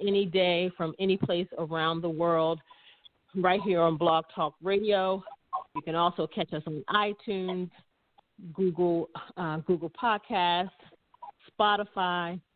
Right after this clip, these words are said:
iHeartRadio, TuneIn, and many other platforms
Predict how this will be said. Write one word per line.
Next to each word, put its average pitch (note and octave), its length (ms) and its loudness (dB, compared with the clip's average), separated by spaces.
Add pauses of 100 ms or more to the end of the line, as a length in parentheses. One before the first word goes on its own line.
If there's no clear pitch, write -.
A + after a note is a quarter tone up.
(420)
iHeartRadio, F3+ 1160 0 (280)
TuneIn, F#3 600 4 (140)
and D#3 260 -4
many G3+ 400 4
other F3 240 -4
platforms D#3+ 880 -4